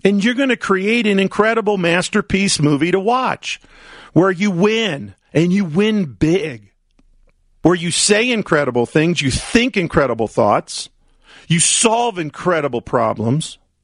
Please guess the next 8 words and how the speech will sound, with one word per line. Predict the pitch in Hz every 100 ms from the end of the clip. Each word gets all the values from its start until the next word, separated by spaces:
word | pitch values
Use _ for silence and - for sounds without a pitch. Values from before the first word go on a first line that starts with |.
| _ _ _ _ _ _ _ _ _ _ -
and | 160
you | 170
get | - 196 -
to | 143
celebrate | - 180 185 170 113 120 107 104 - - _ _ _ _ _
in | 139 156
living | 160 180 190 190
color, | - 117 110 107 123